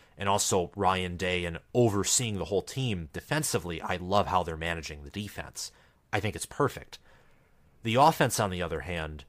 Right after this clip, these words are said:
calling the wide receiver end around with Egbuka on fourth and one, or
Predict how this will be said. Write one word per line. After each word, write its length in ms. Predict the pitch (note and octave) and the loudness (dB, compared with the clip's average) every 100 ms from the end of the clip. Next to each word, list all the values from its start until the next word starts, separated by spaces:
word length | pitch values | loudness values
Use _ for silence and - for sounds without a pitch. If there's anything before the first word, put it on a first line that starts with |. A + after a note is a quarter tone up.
| - - _ - | -20 -20 _ -4
calling 400 | - C#3 C#3 C3+ | 2 4 4 6
the 100 | A#2 | 6
wide 320 | G#2+ A2 G#2+ | 6 4 2
receiver 680 | G2+ - - G2+ F#2 F2+ F2 | 0 0 0 0 0 0 0
end 220 | - F#2+ F2 | -4 -4 -4
around 460 | D#2 D2 D2 C#2 - | -4 -6 -10 -18 -10
with 200 | G#2 G2 | -2 0
Egbuka 520 | G2+ E2 G#2 G2 F2+ D#2 | 0 0 2 2 0 -2
on 160 | D#2+ | -4
fourth 360 | D2+ F#2+ F2 - | -2 0 0 -2
and 160 | D#2+ | -8
one, 320 | D#2+ D#2 C#2+ C#2+ - _ _ _ _ | -4 -6 -8 -16 -20 _ _ _ _
or 600 | A2+ G#2 G#2 F#2+ F2+ E2+ | 6 8 8 6 4 0